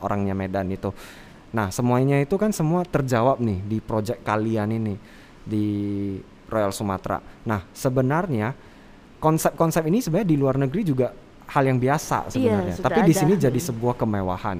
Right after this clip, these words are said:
Speaker 1: Alhasil jadi mahal gitu harganya di sini gitu, di Medan. Lu mau komentar apa nih soal tentang pendapat seperti ini?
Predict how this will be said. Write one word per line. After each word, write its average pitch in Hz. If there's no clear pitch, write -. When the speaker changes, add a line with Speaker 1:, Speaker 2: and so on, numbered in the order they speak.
Speaker 1:
Alhasil 143
jadi 110
mahal 156
gitu 135
harganya 117
di 120
sini 120
gitu, 98
di 104
Medan. 101
Lu 190
mau 180
komentar 151
apa 143
nih 104
soal 107
tentang 107
pendapat 120
seperti 101
ini? 95